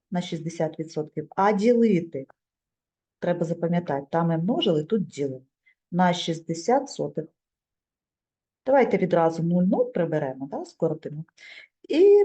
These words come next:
порахуємо це все. Сорок вісім помножити на перевернуте число, на десять шостих.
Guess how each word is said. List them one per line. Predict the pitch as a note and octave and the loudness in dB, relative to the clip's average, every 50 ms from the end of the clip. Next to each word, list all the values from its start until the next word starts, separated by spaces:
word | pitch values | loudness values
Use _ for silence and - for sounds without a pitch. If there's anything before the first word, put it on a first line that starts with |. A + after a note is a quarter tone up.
| G4+ - | 2 2
порахуємо | A3+ A3+ A#3+ A#3+ B3 - F#3 E3+ D#3+ D3 C#3+ C#3+ C#3+ | 2 2 2 0 -2 -4 -2 -2 -2 -2 -2 -6 -8
це | - - C#3 | -8 -10 -10
все. | C#3 - - - - C3+ B2 B2+ _ _ _ _ _ - _ _ _ _ | -10 -12 -16 -16 -12 -12 -12 -12 _ _ _ _ _ -20 _ _ _ _
Сорок | - - - - - C4+ C4+ B3+ A#3 G3+ F#3 F#3+ - - | -16 -14 -6 0 4 6 6 6 6 4 2 0 -4 -8
вісім | D3+ D3 C#3 C3+ C3+ C3+ C3+ - - - - - A3 B3+ D#4 E4 - - _ | -10 -10 -10 -14 -14 -14 -14 -16 -18 -16 -6 -2 -2 -2 -2 -4 -8 -6 _
помножити | - G#3+ A#3+ B3 A3+ G3 F3+ E3+ D#3 D#3 D3+ C#3+ C#3+ D#3 E3+ F#3+ A#3 B3 - C#4 | 4 4 6 6 6 6 6 4 4 0 -2 -2 -4 -2 0 0 0 0 2 0
на | C#4 C4+ A#3+ | 2 2 0
перевернуте | - - F3+ F3 F3 E3+ D3+ D3+ D#3+ F#3 G3+ G#3+ G#3 - G3 F#3 | 0 0 -2 0 0 0 0 -2 -2 -2 -4 -8 -10 -10 -10 -12
число, | F#3 - F#3+ - - - D3+ C#3+ C3 | -10 -12 -16 -16 -14 -12 -12 -8 -6
на | C3 C3+ | -6 -6
десять | C#3 - F3+ A3+ B3+ - - G#3+ G#3+ | -4 -2 -2 -2 -2 -2 -6 -8 -6
шостих. | - - - D3 D3 D3+ D3+ _ _ - - | -6 -8 -8 -8 -10 -12 -12 _ _ -20 -20